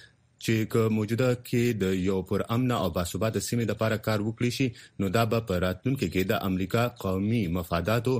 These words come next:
او د امریکا د خلکو لپاره ګټور وي. صدر بایدن به په دې سفر کې د خلیجي ملکونو د همکارۍ یا جی سی سی په غونډه کې هم برخه اخلي. په دغه غونډه کې د عرب ملکونو مشران راغونډيږي. منځني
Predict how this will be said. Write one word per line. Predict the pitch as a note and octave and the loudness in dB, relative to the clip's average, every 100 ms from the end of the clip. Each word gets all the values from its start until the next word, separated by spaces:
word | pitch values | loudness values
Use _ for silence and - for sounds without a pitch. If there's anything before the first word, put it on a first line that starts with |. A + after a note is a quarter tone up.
| A2+ - | -4 -4
او | - A#2+ | -2 2
د | A2+ | 2
امریکا | A2 G#2+ G#2+ | 2 0 -2
د | G2+ | -2
خلکو | A2 A2+ A2 | -2 -2 -2
لپاره | A2+ A2+ - F2+ | 0 0 -4 -6
ګټور | E2 F#2 F#2 F2 E2+ | -6 -4 -2 -2 -2
وي. | F2+ F#2 - _ _ _ - - | -2 -2 -8 _ _ _ -14 -4
صدر | C3 C3 C3 | 0 2 2
بایدن | C3+ C3+ | 0 0
به | A#2+ A#2+ A2 | 0 0 0
په | G2 | -2
دې | A2 | -2
سفر | G2+ A2 | -2 -4
کې | G#2 A2 F2+ | -4 -2 -2
د | F2 | -2
خلیجي | F2+ F2+ F2 G#2+ F#2+ | -4 -6 -4 -4 -2
ملکونو | F2 - B2 G#2 | -4 -2 -2 -2
د | F2+ | -2
همکارۍ | F2+ F#2 F2+ A2+ A2+ - - | -4 -2 0 0 -2 -12 -2
یا | G#2 F2 | 0 0
جی | G#2+ - | -2 -2
سی | G2 | -4
سی | - B2 | -2 -2
په | F2+ | -2
غونډه | G2 G#2+ G#2+ | -2 -2 -2
کې | G#2 | -2
هم | A2 F2+ | -2 -2
برخه | F#2 - - E2 | -2 -4 -4 -4
اخلي. | - F2+ F2+ E2+ - _ | -4 -2 -4 -4 -14 _
په | E2 | -2
دغه | F2+ E2 | 0 0
غونډه | G2 A2 G#2+ | 0 -2 0
کې | A#2+ A2+ - _ | -2 -2 -16 _
د | A2 | 0
عرب | A2+ A2+ | 0 0
ملکونو | F#2+ E2 G#2+ F2+ | -2 -2 -2 -2
مشران | - F#2+ G#2 - | -2 -2 -2 -2
راغونډيږي. | G2 F2+ F2+ E2+ E2+ F#2 F2+ E2 _ _ - | -2 -2 -4 -4 -4 -2 -2 -4 _ _ -2
منځني | C3+ C3 D3+ | 0 2 0